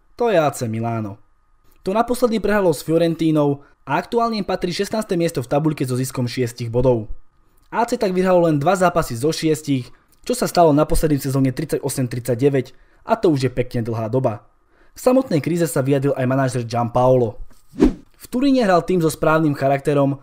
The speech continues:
a videl som tam pasáže, ktoré sa mi páčili. Dnes, teda v zápase s Fiorentínou podotýkam,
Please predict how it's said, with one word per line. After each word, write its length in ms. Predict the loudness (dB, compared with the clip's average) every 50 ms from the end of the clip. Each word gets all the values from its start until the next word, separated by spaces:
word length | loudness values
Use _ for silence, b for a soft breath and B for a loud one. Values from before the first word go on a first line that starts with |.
| B B B
a 80 | -4
videl 240 | -2 0 2 2 2
som 160 | 2 0 0
tam 160 | 0 0 0 2
pasáže, 400 | 0 0 2 2 2 2 0 -2
ktoré 240 | -2 -2 -4 -4
sa 160 | -2 -2 -2 -2
mi 80 | -2
páčili. 640 | -2 -2 -2 -2 -2 -2 -4 -6 -8 -8 -8 -10 -12 -16 _ _ _ _ _ _ _ _ -12
Dnes, 560 | -8 -6 -4 -2 -2 -4 -4 -8 -12 -16 -20 _ _ _ _ _ _
teda 160 | 0 0 2
v 80 | 4 6
zápase 320 | 4 4 6 4 0 -2
s 80 | -4 -8
Fiorentínou 560 | -4 -2 0 0 0 0 -2 -2 -4 -4 0
podotýkam, 640 | 2 2 2 2 0 -4 -2 0 0 0 0 -2 -4